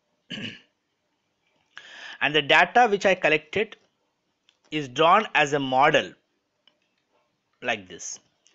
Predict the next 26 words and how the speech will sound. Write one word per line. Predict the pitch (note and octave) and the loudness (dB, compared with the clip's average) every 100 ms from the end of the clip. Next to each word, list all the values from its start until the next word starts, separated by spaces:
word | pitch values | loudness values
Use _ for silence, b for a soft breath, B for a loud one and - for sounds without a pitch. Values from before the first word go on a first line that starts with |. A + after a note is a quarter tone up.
| _ | _
which | B2+ C#3+ | -4 -2
I | |
am | C3+ | -2
showing | - D#3+ F3+ - | 0 -2 -2 -4
as | C#3+ | -4
a | C3+ | -6
structural | C3 - - - F#3 F3+ - | -6 -8 -8 -4 0 0 -4
equation | B2+ - C#3+ C#3 D3 B2+ | -14 -10 -8 -6 -6 -6
model | A#2 A#2+ C3+ D3 B B B | -6 -4 -4 -8 B B B
I | G#2+ | -8
am | A2+ | -8
showing, | A2+ - G#2 F#2+ D#2 - _ _ _ _ b b b b b b | -10 -10 -10 -12 -18 -20 _ _ _ _ b b b b b b
where | C#3+ | -2
the | D3+ | 0
relationship | D3+ F3+ G#3 A#3+ G#3+ - A3+ _ _ _ _ _ _ | 0 0 0 -2 -6 -6 -6 _ _ _ _ _ _
is | C#3+ E3 D#3+ | -8 -6 -4
like | C#3+ A2 A2 | -4 -4 -6
this, | A2 - - | -8 -8 -14
like | B2 C3+ | -14 -10
is | C3 - | -10 -12
perceived | - D#3 E3 G3+ G3+ D#3+ | -4 -2 0 -2 -4 -6
behavior | E3 E3+ F3 | -4 -2 -2
control | F3 D#3 F3 F3 | -4 -6 -6 -4
is | D#3+ | -6
impacting | D3+ C#3 D3+ D3 - D#3 B2 | -8 -4 -2 -2 -8 -12 -10
intention, | C3+ C#3 E3 E3 - G#3 | -12 -6 -4 -4 -8 -8